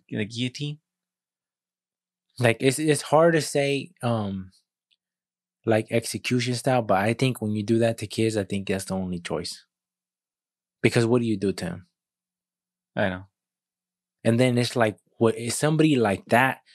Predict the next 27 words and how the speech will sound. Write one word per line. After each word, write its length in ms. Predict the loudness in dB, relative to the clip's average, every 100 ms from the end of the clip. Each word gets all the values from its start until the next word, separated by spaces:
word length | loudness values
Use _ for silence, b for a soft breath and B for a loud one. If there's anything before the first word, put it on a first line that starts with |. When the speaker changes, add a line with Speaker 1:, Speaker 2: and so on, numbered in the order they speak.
| b b b _
Speaker 2:
of 260 | 2 2 2
that 260 | 4 4 0
nature, 500 | 0 0 -2 -2 -2
who 180 | -2
can 240 | -2 -2 0
do 180 | 2 4
that 240 | 2 0
to 120 | -2
multiple 760 | 2 4 4 4 4 4 4 2
kids? 480 | 2 0 -2 -8 -14 _ _ _ _ _ _ _ _ _ _ _ _ _ _ _ 0
Like, 240 | 0 2
yeah, 240 | 2 2 2
you 240 | 0 0
had 200 | 0 0
to 80 | -2
die. 360 | -2 -2 -4 -12 _ _ _ _ _ _ _ _ _ _ _ _ _
You 80 | -2
had 200 | -2 -2
to 40 | -2
die. 360 | -2 -2 -8 _ _ _ _ _ _ _
Because 320 | 0 2 2 4
you 140 | 4
didn't 180 | 2 0
cause 320 | 0 0 -2
so 200 | -4 -2
much 380 | 0 0 -2 -6
pain 480 | -4 -2 -2 -6